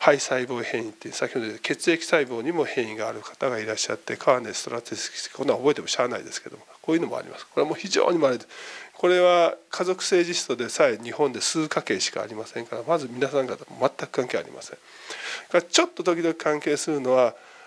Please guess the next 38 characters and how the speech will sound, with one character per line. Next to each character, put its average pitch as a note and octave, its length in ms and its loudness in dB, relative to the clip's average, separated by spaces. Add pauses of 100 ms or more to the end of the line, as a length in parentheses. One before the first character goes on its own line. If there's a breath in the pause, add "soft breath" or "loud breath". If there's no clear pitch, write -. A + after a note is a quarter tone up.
(220 loud breath)
あ C3+ 120 4
の、 B2 80 -2
神 A#3 300 2
経 D3 160 2
線 C#3+ 300 2
維 D3 40 -2
腫 - 120 0
症 - 180 2
っ A2 40 -10
て - 140 -8
い G#2 80 -6
う G#2+ 40 -10
の G2 180 -6
は、 E2 140 -6
エ C#3+ 100 2
ヌ D3 100 2
エ D3 60 4
フ C#3+ 140 0
ワ A#2+ 60 4
ン - 20 -6
っ - 20 -18
て - 120 -14
い - 80 -12
う - 100 -16
病 A2+ 160 -6
気 - 140 -8
が G#2 80 0
あ - 20 -6
る G#2 60 -8
ん - 20 -12
で - 100 -12
す - 100 -4
け - 80 -4
ど、 A#2 60 -2
こ - 140 -6
の F#3+ 100 4
方 F#3+ 300 4
は C3 320 6